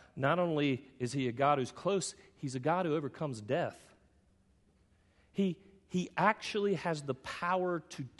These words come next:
to overcome death, our final enemy, the thing that seems so scary at points for many of us.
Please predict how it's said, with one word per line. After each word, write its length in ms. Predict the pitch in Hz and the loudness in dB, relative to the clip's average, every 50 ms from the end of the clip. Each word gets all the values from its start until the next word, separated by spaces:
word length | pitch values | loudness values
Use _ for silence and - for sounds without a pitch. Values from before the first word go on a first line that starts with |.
| - - _ _ _ | -20 -20 _ _ _
to 160 | - - - - | -10 -10 -4 0
overcome 720 | - 160 175 170 175 156 - - - 170 160 143 135 120 117 117 | 2 2 2 2 -2 -4 -4 -2 -2 0 0 0 -2 -4 0 4
death, 320 | 151 175 170 131 - - - - - - | 4 6 6 4 0 -4 -16 -20 -8 0
our 140 | - 131 165 | 4 4 4
final 520 | - - - 170 160 170 180 180 175 165 - | 4 2 0 2 2 4 4 2 2 0 0
enemy, 400 | 151 170 190 190 151 131 123 107 - - - - | 0 0 0 0 0 -2 -2 -4 -6 -12 -14 -10
the 80 | - 131 | -10 -8
thing 300 | - - 190 190 185 175 | -4 -2 -2 0 0 0
that 120 | 156 - | -2 -2
seems 420 | - - - 180 175 175 170 160 | -2 -2 -2 -2 -2 -2 -2 -2
so 180 | - - 175 160 | -4 -4 -4 -4
scary 760 | 165 - - - - - 175 170 196 214 214 170 120 107 104 | -2 -4 -4 -6 -4 -4 -2 0 0 0 0 0 0 -2 -4
at 140 | 104 - - | -6 -10 -12
points 400 | - - 120 110 107 - - - | -12 -10 -8 -8 -8 -10 -14 -14
for 140 | - - 117 | -10 -8 -6
many 260 | 120 127 147 160 131 | -6 -6 -6 -6 -6
of 160 | 110 - - | -6 -8 -8
us. 400 | - - - - - - - - | -12 -14 -14 -16 -16 -16 -18 -20